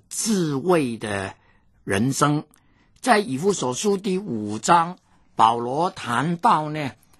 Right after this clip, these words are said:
呃，第五章十五节，以弗所书五章十五节，你们要谨慎行事，不要像愚昧人，当像智慧人。那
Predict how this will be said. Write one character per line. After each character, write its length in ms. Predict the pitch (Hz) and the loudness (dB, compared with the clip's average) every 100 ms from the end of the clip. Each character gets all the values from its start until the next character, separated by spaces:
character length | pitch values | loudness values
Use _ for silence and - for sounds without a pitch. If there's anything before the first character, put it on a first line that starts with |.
| - | -8
呃， 400 | 123 104 104 104 | -4 -2 -4 -4
第 160 | - | 0
五 240 | 190 139 104 | 0 0 0
章 320 | 160 151 151 | 0 0 -4
十 180 | - 147 | -8 -6
五 220 | 160 98 | -4 -4
节， 240 | 104 107 | -4 -4
以 160 | 123 101 | -4 -6
弗 140 | 160 | -4
所 180 | 143 104 | -4 -6
书 260 | 92 139 143 | -6 -8 -8
五 200 | 131 90 | -8 -6
章 260 | 139 127 120 | 0 0 -2
十 140 | 117 | -8
五 180 | 107 82 | -10 -10
节， 280 | 87 92 98 _ _ - - - | -10 -12 -14 _ _ -20 -20 -8
你 180 | - 135 | 2 4
们 220 | 139 151 | 4 0
要 200 | 220 196 | -2 -2
谨 640 | 147 - 139 120 104 104 104 | -4 -4 0 0 0 -6 -8
慎 540 | - - 202 147 71 | -6 2 2 2 -8
行 380 | - - 107 156 | -12 -4 -2 0
事， 340 | - 196 139 - _ _ _ _ - | 0 -2 -2 -6 _ _ _ _ -4
不 140 | 277 | 2
要 160 | 262 185 | 2 2
像 400 | - 214 156 156 - | 0 -2 -2 -8 -10
愚 260 | 107 135 | -6 -2
昧 320 | 180 214 175 117 | 0 0 0 -2
人， 420 | 90 92 120 160 - _ _ - | -4 -4 -4 -6 -14 _ _ 2
当 260 | 240 180 | 2 2
像 440 | 175 220 175 127 107 _ _ _ | -4 0 0 -2 -10 _ _ _
智 300 | - 202 180 | -8 -2 0
慧 280 | 160 175 131 | 2 2 0
人。 460 | 101 98 135 196 - _ _ _ | -2 0 2 0 -2 _ _ _
那 240 | - 101 | -4 -2